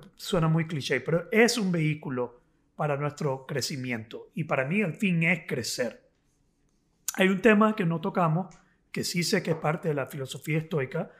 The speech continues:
que es que el crecimiento tiene que llevarte a contribuir, a sostener a otros.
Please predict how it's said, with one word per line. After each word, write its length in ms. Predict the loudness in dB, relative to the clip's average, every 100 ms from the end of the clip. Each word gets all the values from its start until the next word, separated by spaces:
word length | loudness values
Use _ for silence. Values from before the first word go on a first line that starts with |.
| _ _ _
que 160 | 0 2
es 60 | 2
que 80 | -2
el 100 | 0
crecimiento 840 | -2 0 0 2 4 4 4 2
tiene 260 | 0 -2 0
que 140 | 0
llevarte 640 | 0 4 4 2 0 -2 2
a 440 | 2 2 0 -10 _ _ _ -4
contribuir, 720 | -2 -2 -4 -4 -2 -2 -4 -10
a 60 | -10
sostener 460 | -8 -8 -8 -6
a 80 | -2
otros. 560 | -2 -2 -6 -16 -18